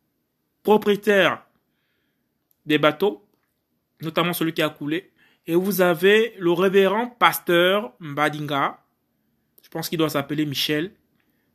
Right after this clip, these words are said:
Mbadinga, qui est lui le président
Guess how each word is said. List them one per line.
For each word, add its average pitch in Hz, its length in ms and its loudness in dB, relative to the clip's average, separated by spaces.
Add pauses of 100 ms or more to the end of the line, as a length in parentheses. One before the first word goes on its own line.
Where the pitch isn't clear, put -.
Mbadinga, 151 580 -2 (640)
qui 240 240 4
est 226 100 6
lui 277 520 0 (560)
le 180 160 -2
président 240 760 0